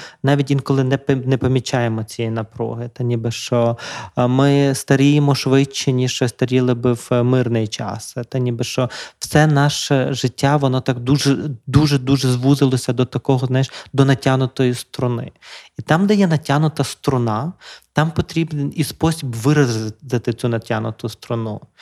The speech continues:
І погодься, та, ну, ніби що, е, коли ти є в стані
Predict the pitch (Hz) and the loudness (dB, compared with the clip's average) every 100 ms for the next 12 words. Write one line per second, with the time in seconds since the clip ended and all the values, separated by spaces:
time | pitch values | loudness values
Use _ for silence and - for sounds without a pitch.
0 | - - - 143 160 180 208 - - 151 | -20 -8 -6 0 2 2 0 -2 0 2
1 | 143 135 135 - - 139 127 - _ 127 | 2 0 -2 -4 -2 -2 -2 -12 _ -4
2 | 123 - 143 156 160 160 - 147 - 147 | -4 -2 0 2 0 -4 -4 -2 0 -2
3 | - 143 135 - 143 143 139 135 | 0 -2 -2 -2 -2 0 0 -4